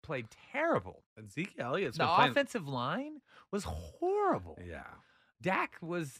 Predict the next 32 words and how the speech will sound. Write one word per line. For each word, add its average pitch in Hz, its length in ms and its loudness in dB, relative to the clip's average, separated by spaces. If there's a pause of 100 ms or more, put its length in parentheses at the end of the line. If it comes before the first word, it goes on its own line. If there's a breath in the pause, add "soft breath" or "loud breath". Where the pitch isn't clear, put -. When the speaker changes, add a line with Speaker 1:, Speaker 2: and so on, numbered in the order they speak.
Speaker 1:
Dak 208 300 0 (200)
threw 220 200 -2
one 190 360 0
to, - 160 -6 (180)
well, 175 160 6
his 160 180 0
arm 110 160 -2
was 92 120 -10
hit, - 140 -12
but 202 120 -4
still, 156 280 0 (300 soft breath)
bad 208 200 4
decisions, 151 600 -2
everything 175 320 -2
else. 117 180 -4
But 185 140 -4
the 170 100 4
offensive, 214 380 2
I 190 60 -8
mean, 208 120 -2
it, 202 340 -4
they 247 100 0
played 214 300 -2
a 185 120 0
very 156 540 0
bad, - 220 -10
and 151 180 -4
then 165 340 -2 (360 soft breath)
when 131 500 0
it 226 180 0
mattered, 165 1000 2 (260)
Speaker 2:
Yeah. 110 200 2